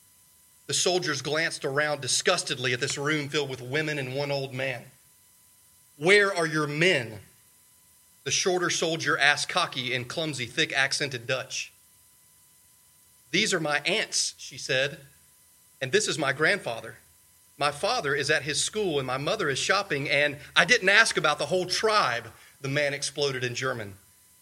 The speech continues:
And then in Dutch, he said, "Where are your brothers?" Cocky stared at him a second and then dropped her eyes. My heart stood still. "I knew how Nali," which is their mother,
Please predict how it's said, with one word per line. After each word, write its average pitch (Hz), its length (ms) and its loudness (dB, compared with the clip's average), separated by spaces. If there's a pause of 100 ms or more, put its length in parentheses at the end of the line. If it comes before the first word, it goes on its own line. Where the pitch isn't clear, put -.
(140)
And 117 120 -8
then 135 140 2
in 117 120 -4
Dutch, 143 320 -2
he 127 80 -8
said, 117 280 -4
"Where 143 240 2
are 127 120 -4
your 117 160 -8
brothers?" 139 580 -6 (1500)
Cocky 139 220 -4
stared 143 280 -2
at 113 80 -6
him 110 140 -8
a 104 40 -8
second 113 340 -8
and 120 100 -12
then 123 120 -4
dropped 123 300 -6
her 120 140 -4
eyes. 113 480 -6 (1300)
My 131 160 -2
heart 113 280 -6
stood 120 280 -8
still. 127 360 -2 (1500)
"I 127 80 2
knew 147 260 -2
how 117 180 -6
Nali," 120 600 -4
which - 180 -14
is - 120 -18
their 127 180 -10
mother, 113 400 -10